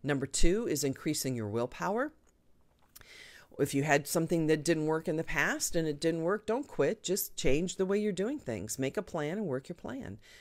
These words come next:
Number three, admit your mistakes. And if you have a negative influence in your life,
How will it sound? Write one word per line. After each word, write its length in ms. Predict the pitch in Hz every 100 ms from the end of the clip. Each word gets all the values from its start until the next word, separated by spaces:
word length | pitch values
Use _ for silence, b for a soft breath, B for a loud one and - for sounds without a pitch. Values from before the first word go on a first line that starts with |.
| B
Number 240 | 180 185 175
three, 340 | - 170 233
admit 280 | 190 147 -
your 120 | 123
mistakes. 800 | 123 - - 117 165 - - - b b b b b b b b
And 80 | 156
if 100 | 139
you 80 | 147
have 100 | 147
a 60 |
negative 400 | 139 143 156 165
influence 600 | 151 185 - 147 127 127
in 80 | 131
your 140 | 117 113
life, 540 | 107 113 110 -